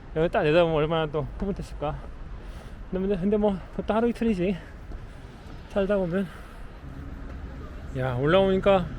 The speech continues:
멋지다, 멋져. 아, 이런 멋진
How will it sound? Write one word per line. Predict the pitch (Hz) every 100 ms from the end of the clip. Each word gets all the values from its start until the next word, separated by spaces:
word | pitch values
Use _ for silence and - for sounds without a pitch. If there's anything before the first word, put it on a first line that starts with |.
| -
멋지다, | 139 156 - 185
멋져. | 156 - 160 160 156 - - - - - - - - - 113 110 - - - - - - - -
아, | 131 117
이런 | 143 160
멋진 | 143 143 196 185 180 175 170